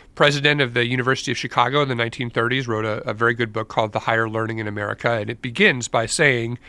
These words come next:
"The most important thing to understand about the higher learning in America is the confusion that besets it." And what he meant by that was that colleges and universities,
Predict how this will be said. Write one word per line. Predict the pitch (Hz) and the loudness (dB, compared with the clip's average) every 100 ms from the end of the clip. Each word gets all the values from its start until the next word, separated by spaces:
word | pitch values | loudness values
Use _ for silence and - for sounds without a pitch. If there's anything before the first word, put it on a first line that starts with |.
| - - - - - - | -20 -20 -20 -20 -20 -2
"The | 151 | 4
most | 165 - | 6 4
important | 170 190 190 - | 4 4 4 2
thing | 170 160 | 2 2
to | |
understand | 156 139 131 180 165 156 | 0 0 0 4 4 4
about | 131 123 | 2 2
the | 127 | 0
higher | 131 123 120 | 0 2 2
learning | 120 117 117 - | -2 -2 -6 -8
in | 123 | -6
America | 113 117 117 - 120 | -4 -2 -2 0 0
is | 131 117 - | 0 -4 -6
the | 117 | -6
confusion | - 117 - 151 170 143 117 113 | -6 -8 -8 -2 -2 0 -2 -2
that | 117 - | -6 -8
besets | 117 110 - - - | -6 -2 -4 -2 -6
it." | - - - - - - - | -6 -16 -20 -20 -20 -20 -4
And | 147 147 | 2 4
what | 170 | 6
he | |
meant | 180 269 | 6 4
by | - 117 | 2 2
that | 101 - | 0 -2
was | 131 120 117 | 0 0 0
that | - 120 - | 0 -2 -2
colleges | - 156 180 180 165 | 4 6 8 6 2
and | 160 | 0
universities, | 151 135 139 117 117 143 - | 0 0 -2 -4 -4 -6 -10